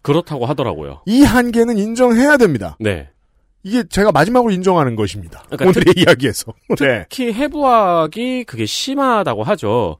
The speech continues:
Speaker 2: 네.
Speaker 1: 일 년에 한 병 지원할까 말까.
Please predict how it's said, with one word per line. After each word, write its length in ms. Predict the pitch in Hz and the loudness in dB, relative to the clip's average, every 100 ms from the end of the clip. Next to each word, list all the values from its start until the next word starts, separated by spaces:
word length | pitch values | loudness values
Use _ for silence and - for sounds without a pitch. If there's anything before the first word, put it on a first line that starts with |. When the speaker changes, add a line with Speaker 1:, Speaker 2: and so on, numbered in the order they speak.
| - | -6
Speaker 2:
네. 240 | 147 92 73 | -4 -2 -4
Speaker 1:
일 120 | 196 | -2
년에 160 | 202 180 | 0 0
한 140 | 233 | -2
병 220 | 214 175 | 0 0
지원할까 440 | - 113 117 113 98 | 0 0 0 -2 -4
말까. 640 | 82 - 90 82 73 - | -4 -4 -2 -2 -4 -10